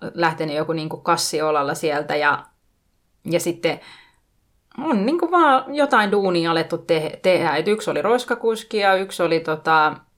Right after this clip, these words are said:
kangaskaupassa töissä ja, ja yksi oli sanomalehtipainossa. Ja sitten niinku vaan on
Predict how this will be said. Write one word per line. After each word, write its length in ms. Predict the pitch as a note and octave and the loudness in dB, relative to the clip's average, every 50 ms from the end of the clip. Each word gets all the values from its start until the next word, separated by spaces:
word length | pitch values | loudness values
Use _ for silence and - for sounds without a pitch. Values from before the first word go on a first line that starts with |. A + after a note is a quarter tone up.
| _ - E3+ | _ -8 0
kangaskaupassa 840 | - G3+ G3+ G3 F#3+ F#3 F#3+ - F3+ E3+ E3 E3 E3+ E3 E3 - | 0 0 2 2 -2 -2 0 0 2 2 2 2 0 -4 -2 -4
töissä 400 | E3+ D#3+ D#3+ D#3+ D#3+ - - E3 | -2 -2 -2 -2 -4 -4 -2 -2
ja, 320 | D#3+ D#3 D#3 D#3 D#3 D3 - - | 2 4 4 4 4 2 -2 -6
ja 220 | - D#3+ D#3 D#3 | -4 -4 -2 -2
yksi 280 | D#3+ E3 E3 - - E3 | -2 -4 -6 -6 -8 -6
oli 140 | D#3 D3+ D3+ | -6 -6 -8
sanomalehtipainossa. 1300 | - - G3+ G3 F#3+ F#3 F3 E3 E3 D3 - - E3 - E3 D#3+ D#3 D#3+ D#3+ D#3 D#3 - - - E3+ E3 - _ _ _ _ _ _ _ _ _ _ _ _ _ _ _ _ _ _ _ _ _ _ _ _ _ _ _ _ _ _ _ _ _ _ _ - | -4 -4 -2 -2 0 -2 0 -2 -2 -2 -4 -10 -4 0 0 0 0 0 -2 -6 -6 -6 -2 -2 -2 -4 -4 _ _ _ _ _ _ _ _ _ _ _ _ _ _ _ _ _ _ _ _ _ _ _ _ _ _ _ _ _ _ _ _ _ _ _ -4
Ja 340 | G3+ G3+ G#3 F#3+ D#3+ - - _ _ _ _ _ _ - - - - _ | 0 2 2 2 2 0 -8 _ _ _ _ _ _ -20 -20 -20 -20 _
sitten 440 | _ - - G#3+ E3+ - - D#3+ D3 | _ -6 -6 -6 -6 -2 -4 -4 -2
niinku 280 | D#3 F#3 A#3 - C#4+ B3+ | -2 -4 -2 -2 0 2
vaan 220 | C#4 C4 B3 A#3 | 2 4 4 4
on 160 | A#3 A3+ A3+ | 2 0 -2